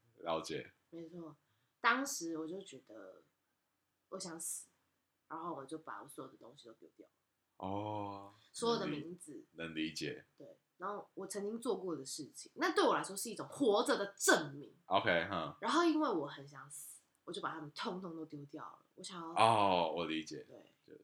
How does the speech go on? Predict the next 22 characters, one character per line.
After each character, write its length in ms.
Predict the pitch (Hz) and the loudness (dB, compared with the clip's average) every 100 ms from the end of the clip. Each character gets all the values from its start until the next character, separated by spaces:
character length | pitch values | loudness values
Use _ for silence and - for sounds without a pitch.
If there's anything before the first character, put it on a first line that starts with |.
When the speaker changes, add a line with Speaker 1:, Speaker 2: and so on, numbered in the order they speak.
| _ | _
Speaker 1:
不 60 | 107 | 6
用 260 | 123 143 | 8 6
再 160 | 143 139 | 8 10
让 180 | 131 127 | 10 6
这 80 | 127 | 4
个 60 | |
世 80 | 110 | 4
界 140 | 113 | 4
上 180 | 110 98 | 6 4
有 80 | 78 | 4
任 160 | 92 90 | 2 2
何 260 | 76 71 | 0 -2
关 220 | 69 87 78 | 2 4 4
于 80 | |
我 120 | 71 69 | 0 -4
的 40 | |
事 120 | 80 | -4
情 100 | 71 - | -6 -8
留 140 | 60 | -16
下 120 | - - | -14 -14
来。 100 | - | -2
Speaker 2:
对， 440 | - 440 247 - | 6 8 8 4